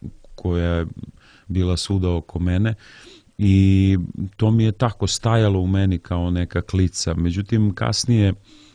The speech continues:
kad sam malo sazreo i kad sam počeo da se interesujem, e, za neke stvari, e, prosto sam želeo da znam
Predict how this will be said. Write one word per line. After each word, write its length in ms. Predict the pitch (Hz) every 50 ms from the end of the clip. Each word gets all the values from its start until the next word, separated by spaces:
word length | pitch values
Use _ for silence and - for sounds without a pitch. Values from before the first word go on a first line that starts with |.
| _ _
kad 180 | - 98 95 -
sam 160 | - 104 101
malo 240 | 101 101 101 98 90
sazreo 460 | - - - 98 104 101 107 110 107
i 40 | 98
kad 180 | - - 95 -
sam 180 | - 98 92
počeo 320 | - 101 98 - - - 92
da 100 | 92 87
se 160 | - - 101
interesujem, 640 | 98 98 98 - 101 90 90 - - - 92 85 85
e, 540 | - - - - - - - _ - - 90 90 87 87
za 220 | 87 87 92 90 87
neke 300 | 90 90 87 - - 85
stvari, 540 | - - - 92 95 95 95 95 92 92 90
e, 60 | 85 - - - - - _ - - - 92 90 87 85 - - - - - - - -
prosto 680 | - 101 95 - - - 104 98 101 98 92 - 98
sam 300 | - - - 98 101 95
želeo 360 | 92 101 101 101 104 104 101
da 140 | 95 92 92
znam 540 | 90 101 101 101 101 98 98 95 95 90